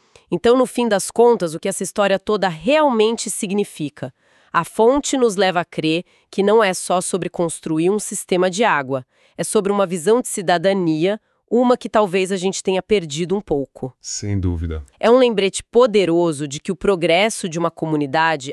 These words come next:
Speaker 1: às vezes, depende menos de grandes orçamentos e mais de gestos que o dinheiro não pode comprar.
Speaker 2: Gestos que nascem de um senso de pertencimento, de responsabilidade, onde o meu e o nosso não são conflitantes,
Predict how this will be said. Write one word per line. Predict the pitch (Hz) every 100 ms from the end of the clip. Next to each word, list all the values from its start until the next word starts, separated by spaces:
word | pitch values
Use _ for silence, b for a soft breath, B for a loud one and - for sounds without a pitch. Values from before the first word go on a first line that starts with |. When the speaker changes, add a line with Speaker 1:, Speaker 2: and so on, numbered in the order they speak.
| -
Speaker 1:
às | 170 151
vezes, | 170 214 202 175
depende | 190 - 202 185 185
menos | 190 214 190 160
de | 131 160
grandes | 139 208 226 180 151
orçamentos | 160 - 170 165 180 196 - b b b
e | -
mais | 180 175 202 202
de | 196
gestos | 185 165 170 - 175 -
que | 202
o |
dinheiro | 170 170 175 165 170
não | 170 165
pode | - 151 151 -
comprar. | 185 196 - 117 _ -
Speaker 2:
Gestos | 87 117 131 - 120
que | - 120
nascem | 101 113 120 - 98
de | 98
um |
senso | 90 113 107 -
de | 87
pertencimento, | 82 95 80 101 - 85 82 101 113 - 80
de | 69 80
responsabilidade, | 98 92 104 90 - 82 78 71 101 92 69 65 b b b
onde | 104 104 101
o |
meu | 98 95 123 147 -
e | 117
o | 113
nosso | 92 101 127 - 98
não | 101 110
são | - 107
conflitantes, | 113 101 98 82 107 127 117 -